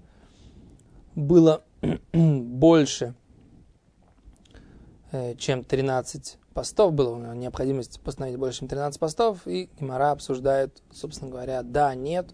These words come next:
когда да, когда нет, есть, нет ограничения. Э, это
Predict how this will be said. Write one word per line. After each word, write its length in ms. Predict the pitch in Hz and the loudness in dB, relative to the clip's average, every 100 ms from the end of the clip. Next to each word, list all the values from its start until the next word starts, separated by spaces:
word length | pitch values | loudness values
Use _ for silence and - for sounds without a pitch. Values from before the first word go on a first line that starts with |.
| - - - - - | -20 -20 -20 -20 -16
когда 320 | - 127 123 | -10 -8 -4
да, 240 | 131 160 | 0 0
когда 320 | 160 127 123 120 | -2 -8 -10 -10
нет, 300 | 135 143 139 - | -6 -8 -10 -12
есть, 380 | 135 139 135 - | -2 -2 -2 -8
нет 240 | 135 - | -10 -10
ограничения. 540 | 131 131 131 147 - _ _ _ - - - - - - - | -10 -10 -10 -14 -18 _ _ _ -20 -20 -20 -20 -20 -18 -12
Э, 760 | 131 127 127 123 123 123 127 - _ _ _ _ _ _ _ _ _ _ _ _ _ _ | -10 -8 -10 -8 -8 -8 -8 -14 _ _ _ _ _ _ _ _ _ _ _ _ _ _
это 600 | - 151 160 - 175 180 | -4 -4 -2 2 2 2